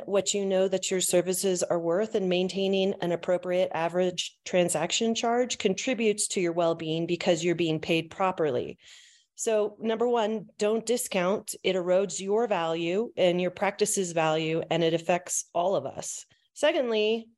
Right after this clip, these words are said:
uh, I realized very early on that people, especially stressed, stressed veterinary clients or staff, they were really reactive. Um, and I educated myself on emotional intelligence,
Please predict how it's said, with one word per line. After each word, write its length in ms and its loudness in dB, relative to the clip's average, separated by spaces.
uh, 40 -4
I 320 2
realized 680 0
very 300 0
early 260 2
on 180 -2
that 160 0
people, 380 0
especially 540 0
stressed, 580 0
stressed 520 -4
veterinary 440 0
clients 520 -2
or 60 -2
staff, 640 0
they 100 0
were 180 0
really 360 0
reactive. 840 0
Um, 520 0
and 140 0
I 80 2
educated 540 0
myself 440 0
on 460 0
emotional 500 2
intelligence, 800 0